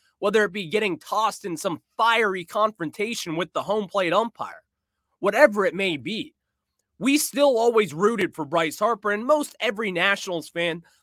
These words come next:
loved that he was on our team. But now we sit here today. He's one of our rivals with the Philadelphia Phillies. You have Trea Turner, Kyle Schwarber, and amongst many others as well with Kevin Long and all the other guys that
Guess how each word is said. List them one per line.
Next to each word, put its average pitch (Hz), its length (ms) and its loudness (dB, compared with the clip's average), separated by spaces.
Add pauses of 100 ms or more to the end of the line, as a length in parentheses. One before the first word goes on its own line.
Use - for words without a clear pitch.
(120)
loved 135 480 2 (260)
that 143 140 -2
he 143 120 -2
was 135 200 -4
on 131 160 0
our 123 160 0
team. 117 280 -12
But 117 120 -8
now 277 200 6
we 294 120 -2
sit 240 240 -2
here 202 180 -4
today. 151 460 -2 (260)
He's 254 240 0
one 254 140 2
of 220 120 2
our 190 160 6
rivals 151 440 0
with 151 100 -18
the 123 80 -12
Philadelphia 156 640 0
Phillies. 120 480 -6 (320)
You 131 140 -2
have 175 200 2
Trea 202 300 -4
Turner, 110 440 -4 (340)
Kyle 170 360 2
Schwarber, 143 520 -8 (340)
and 165 100 0
amongst 175 440 0 (200)
many 208 460 0
others 170 260 0
as 156 160 -4
well 139 380 -4 (260)
with 131 180 -4 (320)
Kevin 143 380 0
Long 127 540 0 (240)
and 117 320 -4 (340)
all 170 240 2
the 170 180 2
other 156 200 0
guys 120 400 -2
that 123 300 -4